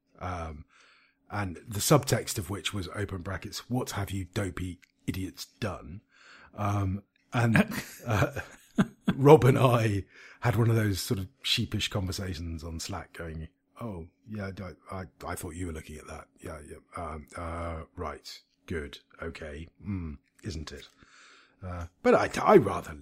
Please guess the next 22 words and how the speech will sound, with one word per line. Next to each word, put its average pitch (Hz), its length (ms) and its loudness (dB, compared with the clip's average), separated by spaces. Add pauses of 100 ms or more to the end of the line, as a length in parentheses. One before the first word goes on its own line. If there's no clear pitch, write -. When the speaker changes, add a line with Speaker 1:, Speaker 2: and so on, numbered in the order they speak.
Speaker 1:
like 76 300 -16
it. - 120 -14
I 104 120 -12
think 67 160 -14
it's - 180 -20
nice. - 520 -18 (600)
Um, 113 260 -8 (320)
and 160 120 4
I 185 40 10
love 220 180 4
the 104 60 0
books. - 300 -6
The - 60 -20
book's - 240 -8
really 92 140 -4
nice. 87 160 -6
They've 107 100 -8
got 107 80 -6
a 107 40 -6
lovely 104 260 -6
little, 80 280 -12 (180)
uh, 73 160 -12